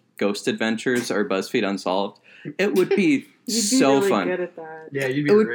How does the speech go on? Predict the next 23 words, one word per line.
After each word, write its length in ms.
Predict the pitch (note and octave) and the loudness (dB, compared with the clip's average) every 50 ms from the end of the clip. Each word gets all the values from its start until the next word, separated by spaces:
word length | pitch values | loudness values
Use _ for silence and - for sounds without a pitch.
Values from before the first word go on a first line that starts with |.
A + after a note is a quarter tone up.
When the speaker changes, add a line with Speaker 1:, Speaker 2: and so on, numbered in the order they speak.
| A3+ A3 | 0 2
Speaker 3:
great 60 | F3 | 2
Speaker 1:
the 60 | G3 | 2
Speaker 3:
at 40 | F3+ | 0
it. 60 | D#3+ - | 2 2
Speaker 1:
best 280 | F#3 G3+ G#3 - - | 0 0 0 0 0
thing. 300 | - A3+ G#3+ - C#3+ - - - B3 | 2 2 2 2 -2 -4 -6 -4 -2
And 340 | A#3 F3 F#3 F#3 E3+ - - - - | 0 2 2 2 0 -2 -6 -12 -6
how 640 | - - F#3+ F#3+ G3 F#3+ F#3+ F#3+ F#3+ F3 - - - _ _ _ - - - _ _ _ _ _ _ _ _ - | 0 2 4 4 4 4 4 2 2 0 -2 -6 -12 _ _ _ -18 -18 -18 _ _ _ _ _ _ _ _ 2
I 120 | C3+ C#3+ C#3 | 4 4 4
would 180 | C#3 C3+ B2 | 4 4 2
love 380 | A#2 A2+ A#2 B2 C#3+ D3+ - - | 2 2 4 2 2 0 -4 -6
to 120 | - - D3+ | -4 -4 -2
just 300 | B2+ C3+ B2+ - - _ | 0 -2 -2 -2 -4 _
produce 420 | - D3+ - G#2+ A2+ A2+ A#2+ A#2+ - | 2 2 2 4 2 2 2 2 0
a 60 | D3 | -2
pilot 520 | - - C3+ A2+ A2 G#2+ G#2+ A2 B2 B2+ - - | 0 2 4 4 4 4 4 2 2 0 -2 -2
of 160 | B2 A2 G#2+ | -4 0 2
me 220 | A2 A2 A#2+ C#3 | 2 2 4 4
ghost 340 | C3+ B2+ A2 G2+ G#2 - - | 4 4 4 2 2 2 2
Speaker 2:
<laughs> 40 | - | 2
Speaker 1:
hunting. 420 | A#2 G#2 G2+ G2+ G2+ A#2 C3+ - _ _ _ _ _ _ _ _ _ _ _ _ _ _ _ _ - - G#3 G#3 | 4 4 4 4 2 2 0 -4 _ _ _ _ _ _ _ _ _ _ _ _ _ _ _ _ -6 -6 -2 2
Who's 200 | A3+ A#3+ A#3+ A3 | 2 2 2 2
gonna, 240 | - G3 E3+ D#3 | 2 0 0 0